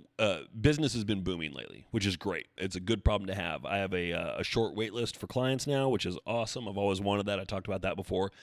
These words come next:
It's great. It's good times. Love it. Um, one thing that will never suffer is, um, the work that I put in for clients. Um, and right now, I've added a second thing to that list of things that will never suffer. And that's also, um,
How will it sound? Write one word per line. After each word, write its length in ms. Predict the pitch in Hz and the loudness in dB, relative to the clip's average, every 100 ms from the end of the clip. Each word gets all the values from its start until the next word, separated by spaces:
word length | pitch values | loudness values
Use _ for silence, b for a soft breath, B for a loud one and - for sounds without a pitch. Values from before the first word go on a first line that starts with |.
| B B | B B
It's 100 | - | -10
great. 260 | 135 139 - | -2 -2 -2
It's 100 | - | -6
good 160 | - 117 | -2 2
times. 400 | 117 90 85 - | 2 0 -4 -8
Love 200 | 104 95 | 2 2
it. 120 | 80 - _ | 2 -8 _
Um, 380 | 110 110 98 92 - _ _ _ _ _ _ - | 0 2 0 -4 -14 _ _ _ _ _ _ -12
one 220 | - 127 | 2 2
thing 180 | 147 143 | 4 2
that 100 | 113 | 0
will 140 | 98 | 0
never 400 | 98 104 120 123 | 0 2 4 4
suffer 480 | 107 - 110 85 85 B B B B | 4 4 2 0 -6 B B B B
is, 400 | - 104 98 92 - | 2 4 4 0 -2
um, 600 | 101 95 90 87 85 76 50 | 0 0 0 -4 -8 -12 -16
the 240 | 82 101 | 2 2
work 360 | 95 110 110 - | 6 6 4 4
that 120 | 98 | 2
I 100 | 90 | 4
put 180 | 107 92 | 2 2
in 160 | 90 | -2
for 120 | - | -6
clients. 640 | 78 64 60 - - - - - _ | -10 -10 -10 -14 -16 -14 -16 -20 _
Um, 380 | 101 98 95 95 | -4 -2 -2 -4
and 220 | 101 107 | -4 0
right 200 | 110 135 | 2 2
now, 360 | 117 127 127 131 - | 2 2 2 0 0
I've 180 | 107 - | -2 0
added 300 | 104 110 110 | -2 0 0
a 40 | 98 | -2
second 440 | - 135 123 98 | 0 0 0 -4
thing 160 | 101 90 | -4 -4
to 80 | 92 | -2
that 260 | 92 67 | -2 -2
list 300 | 92 92 - | -2 -2 -2
of 100 | 98 | -4
things 220 | - 98 | -2 -2
that 80 | 95 | -2
will 100 | 80 | -2
never 240 | 95 87 87 | -2 -4 -4
suffer. 460 | - 82 85 82 B B B B B | -4 -6 -6 -12 B B B B B
And 120 | 123 | 2
that's 160 | 156 160 | 4 4
also, 400 | 156 - 139 117 | 4 4 4 4
um, 500 | 113 107 101 92 | 4 4 0 -6